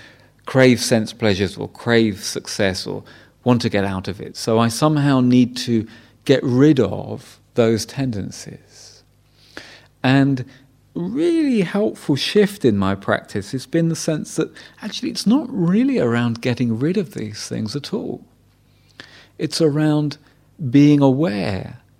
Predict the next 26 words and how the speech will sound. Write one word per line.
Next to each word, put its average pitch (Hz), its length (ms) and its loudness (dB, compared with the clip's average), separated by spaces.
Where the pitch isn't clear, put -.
noticing 123 920 0
them, 95 380 -10
noticing 143 800 0
as - 160 -6
they 120 160 -6
arise 120 580 -4
and 151 100 -8
pass. 131 520 -6
And 123 120 -4
as 131 200 0
we 139 80 2
notice 190 580 2
them 104 180 -2
as 98 120 -6
they - 140 -8
arise 107 380 -4
and 110 120 -4
pass, 113 320 -8
we 147 100 -4
don't 160 300 -6
need 143 240 -2
to - 100 -8
be 139 140 -4
caught - 400 -4
within 131 320 -4
them. 92 180 -10